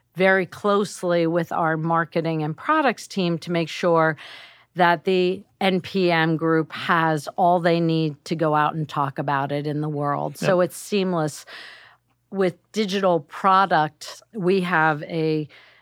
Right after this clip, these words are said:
Speaker 1: uh, digital sponsorship product teams that's building skills, that's doing voice-activated programs for brands. And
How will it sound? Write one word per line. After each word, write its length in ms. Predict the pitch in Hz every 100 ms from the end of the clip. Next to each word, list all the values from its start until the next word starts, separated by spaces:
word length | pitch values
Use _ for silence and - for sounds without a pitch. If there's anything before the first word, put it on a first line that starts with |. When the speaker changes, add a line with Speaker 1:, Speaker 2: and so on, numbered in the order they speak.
| _ -
Speaker 1:
uh, 280 | 170 147 156 147
digital 420 | 190 196 180 165
sponsorship 800 | 156 - - 170 165 180 - 160
product 500 | - - 311 240 170
teams 460 | - 196 170 165 160
that's 320 | 160 151 143
building 480 | - 175 170 156 151
skills, 880 | - - - 190 190 185 180 170 - - - - -
that's 300 | 165 - - - -
doing 380 | 170 165 156
voice-activated 1300 | 143 165 180 - - 175 170 190 175 175 175 175 160 - _ _ _ -
programs 720 | 202 185 165 180 180 180 160
for 140 | - 180
brands. 720 | 180 180 175 175 180 - - - - - -
And 600 | 196 180 175 175 170